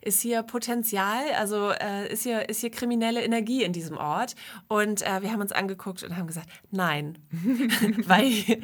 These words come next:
hier ist niemand.“ Die Kirche ist am Feldrand, also da führt wirklich nur noch ein Feldweg weiter. Und ich möchte wetten, dass die Bliesdorfer auch ihre Haustüren nicht abschließen.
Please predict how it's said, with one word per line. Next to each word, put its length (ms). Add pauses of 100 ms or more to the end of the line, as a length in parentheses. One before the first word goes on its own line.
(160)
hier 100
ist 200
niemand.“ 400 (360)
Die 80
Kirche 300
ist 160
am 80
Feldrand, 680
also 180
da 220
führt 320
wirklich 260
nur 160
noch 140
ein 180
Feldweg 580
weiter. 520 (360)
Und 300
ich 80
möchte 300
wetten, 240
dass 100
die 80
Bliesdorfer 640
auch 60
ihre 260
Haustüren 420
nicht 200
abschließen. 640